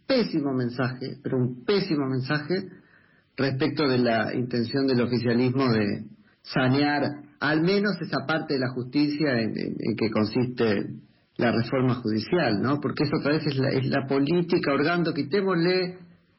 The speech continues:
los signos políticos, pero es la política hurgando en la función judicial. Imagínate cuando tengan que nombrar, eh, jueces, ¿cómo, cómo manejás eso? La impresión que causa en,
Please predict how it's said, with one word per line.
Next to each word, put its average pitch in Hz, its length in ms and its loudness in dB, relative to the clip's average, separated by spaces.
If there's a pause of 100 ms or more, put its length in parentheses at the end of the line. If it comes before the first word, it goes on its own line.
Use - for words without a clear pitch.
(120)
los 135 240 0
signos 165 400 0
políticos, 110 640 -2
pero 147 140 0
es 175 40 4
la 185 160 2
política 185 500 0
hurgando 175 440 2
en 156 60 2
la 127 80 0
función 127 340 -2
judicial. 139 720 0
Imagínate 131 1500 0 (460)
cuando 120 320 0
tengan 156 260 2
que 139 100 0
nombrar, 123 640 0
eh, 120 120 -2
jueces, 170 340 0
¿cómo, 214 240 0
cómo 220 220 2
manejás 175 440 2
eso? 135 220 0
La 131 120 2
impresión 147 640 0
que 156 100 -4
causa 165 360 0 (100)
en, 120 160 0